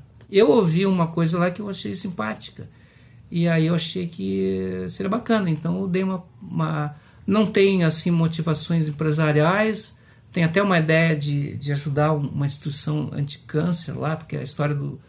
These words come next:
do Luiz, que é o idealizador, ele,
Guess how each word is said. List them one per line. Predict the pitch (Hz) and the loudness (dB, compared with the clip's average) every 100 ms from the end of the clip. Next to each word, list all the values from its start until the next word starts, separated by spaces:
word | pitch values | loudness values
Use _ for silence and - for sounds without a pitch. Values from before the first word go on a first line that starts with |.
| - - - _ _ | -20 -20 -20 _ _
do | 147 147 | -6 -2
Luiz, | 147 160 208 - | 2 2 2 0
que | - - | -4 -6
é | 147 | -6
o | 151 | -4
idealizador, | 147 147 143 143 135 147 196 165 | -2 -2 0 -2 -2 -2 -2 -4
ele, | 151 156 156 - | -4 -4 -4 -6